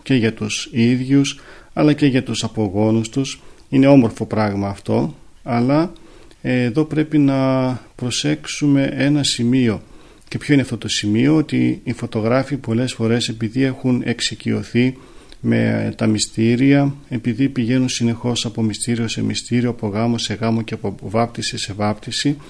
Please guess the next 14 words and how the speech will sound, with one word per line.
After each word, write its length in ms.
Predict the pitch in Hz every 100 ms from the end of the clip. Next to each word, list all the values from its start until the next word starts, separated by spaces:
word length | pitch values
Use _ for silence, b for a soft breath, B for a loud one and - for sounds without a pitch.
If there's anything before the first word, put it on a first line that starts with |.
| B B B B
ε, 720 | 120 120 120 117 117 113 113 139
έχουν 280 | 254 147 135
πάρει 280 | 143 139
έναν 480 | 139 139 135 131 127 - -
αέρα, 640 | - 123 123 123 127 156 180 - - - B B B B
ε, 640 | - 120 120 120 120 120 120
και 140 | 113 131
με 100 | 120
τον 200 | 127 123
αέρα 220 | 143 160
αυτόν 260 | 143 143 139
που 100 | 127
έχουν 300 | 131 127 113
πάρει, 420 | 117 117 131